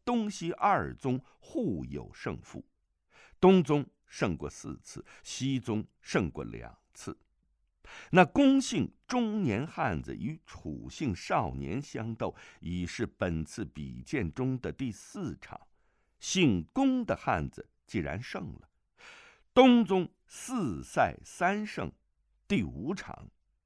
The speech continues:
便不用比了。西首锦凳上所坐的则是别派人士，其中有的是东西二宗掌门人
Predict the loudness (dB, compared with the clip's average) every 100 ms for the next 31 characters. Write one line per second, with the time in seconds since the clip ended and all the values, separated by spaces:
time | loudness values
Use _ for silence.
0 | _ -8 -8 -10 _ _ _ _ _ -8
1 | -6 -4 -8 -10 -14 -16 _ _ _ -20
2 | _ _ _ _ _ _ _ _ _ _
3 | _ _ _ _ _ _ _ _ _ _
4 | _ _ -10 0 4 6 4 2 0 0
5 | -2 -2 0 -2 0 0 -2 -4 -8 -10
6 | -12 -10 -8 -8 -8 -12 -12 -12 -12 -14
7 | _ _ -8 -4 -2 -4 -8 -12 -12 -12
8 | -12 -14 -18 -20 _ _ _ _ _ _
9 | -6 -2 0 0 0 -2 -4 -8 -4 -6
10 | -6 -8 -2 -2 -2 -4 -2 0 -2 -4
11 | -4 -4 -6 -8 -6 -4 -4 -2 -2